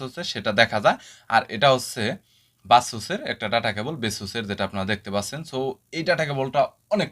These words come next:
কোয়ালিটিফুল, আমি দুই বছর যাবত ব্যবহার করতেছি, নতুনের মতোই রয়েছে। এখন পর্যন্ত আমি এখানে দেখতে পাচ্ছেন যে পলিটাই উঠাই। কিউরিওসিটি থেকে কেমন প্রোডাক্ট আসলে দারাজ normally আমাকে পাঠায়, এটা মোটামুটি সবকিছু আর কি, মোট কথার উপর আপনার দুইশো বিশ টাকা বা আপনার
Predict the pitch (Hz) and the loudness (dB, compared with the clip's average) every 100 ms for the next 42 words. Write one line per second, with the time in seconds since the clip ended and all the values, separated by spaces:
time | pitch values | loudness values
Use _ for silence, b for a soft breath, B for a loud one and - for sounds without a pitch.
0 | 135 117 98 95 - 82 98 101 156 143 | -2 -2 -2 -6 -12 -10 -6 -2 0 0
1 | 131 131 123 131 123 123 135 127 139 151 | -2 -4 0 2 2 0 -4 -12 -14 -10
2 | 165 180 160 139 110 101 101 92 98 113 | -6 -4 -2 -2 -2 -2 -2 -2 -4 -4
3 | 113 131 135 139 185 - B B B 113 | -6 -6 -4 -4 -4 -8 B B B 0
4 | 123 127 127 123 120 127 127 - 226 175 | 2 2 0 -4 -4 -6 -4 2 6 6
5 | 160 127 101 95 135 143 135 135 131 147 | 6 4 2 -2 -2 -4 -6 -4 -2 0
6 | - 120 117 127 117 117 107 113 107 107 | 2 2 2 0 2 2 0 -4 2 4
7 | 110 95 101 104 107 107 104 104 120 110 | 4 0 -2 0 2 0 -2 2 2 6
8 | 131 165 - 135 139 139 143 147 139 - | 4 4 2 6 8 8 6 4 4 2
9 | 170 - 202 185 185 196 190 190 185 175 | 0 0 -2 0 0 0 -4 -4 -8 -8
10 | 165 156 160 170 160 165 202 247 120 139 | -6 -2 -2 2 0 0 -6 -4 -2 0
11 | 131 139 143 151 131 131 120 104 107 107 | 0 -2 -2 0 6 8 8 8 8 8
12 | - - - 107 | 4 -4 -4 -2